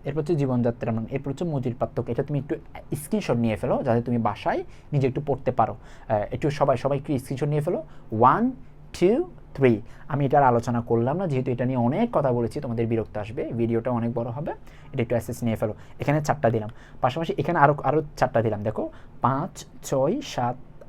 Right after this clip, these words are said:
আট। তাহলে এখানে এটা ওইটা অ্যাসেস নিয়ে ফেলো। আমি কিন্তু একদম ফুললি ফুল যেভাবে প্রস্তুতি নিবা, একদম গুছানো একটা প্রস্তুতির জন্য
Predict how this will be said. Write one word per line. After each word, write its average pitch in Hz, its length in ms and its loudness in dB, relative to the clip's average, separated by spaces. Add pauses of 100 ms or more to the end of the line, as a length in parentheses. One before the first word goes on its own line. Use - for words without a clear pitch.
আট। 110 160 0 (320)
তাহলে 123 240 2
এখানে 175 320 0
এটা 147 180 4
ওইটা 147 180 2
অ্যাসেস 123 260 -4
নিয়ে 120 140 2
ফেলো। 113 200 -2 (220)
আমি 123 140 2
কিন্তু 151 140 4
একদম 156 720 2 (140)
ফুললি 190 540 4 (120)
ফুল 143 220 4 (440)
যেভাবে 127 460 2
প্রস্তুতি 151 460 -6
নিবা, 104 280 -4 (280)
একদম 120 280 -6
গুছানো 127 360 -2
একটা 151 120 -2
প্রস্তুতির 135 400 -4
জন্য 117 220 -4